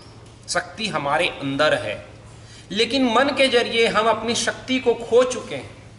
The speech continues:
जैसे बचपन में हम लोग करते थे, सूर्य के सामने मैग्नीफाइंग ग्लास, एक लेंस रख देते थे और पेपर रख के जला देते थे। आप उसी पेपर को घंटों सूर्य के सामने रखिए, जलेगा नहीं।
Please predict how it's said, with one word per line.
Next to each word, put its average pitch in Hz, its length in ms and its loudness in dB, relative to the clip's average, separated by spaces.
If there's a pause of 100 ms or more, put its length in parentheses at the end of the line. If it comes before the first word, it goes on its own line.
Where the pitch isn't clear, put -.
(1160)
जैसे 185 220 -2
बचपन 170 380 0
में 185 120 -2
हम 175 120 -2
लोग 180 180 -4
करते 175 300 -4
थे, 175 340 -4 (400)
सूर्य 214 340 -2
के 208 160 0
सामने 180 680 0 (880)
मैग्नीफाइंग 202 680 0
ग्लास, 185 500 2
एक 160 120 -6
लेंस 196 340 0
रख 185 140 4
देते 170 400 -4
थे 170 80 0
और 160 80 4
पेपर 170 360 -2
रख 170 180 -2
के 165 80 -6
जला 135 280 -2
देते 117 280 -10
थे। - 180 -20 (920)
आप 202 160 0
उसी - 240 -2
पेपर 208 380 0
को 147 220 -8
घंटों 262 540 4
सूर्य 226 260 -4
के 208 180 -4
सामने 160 380 -2
रखिए, 139 260 -8
जलेगा 160 420 -4
नहीं। 143 200 -10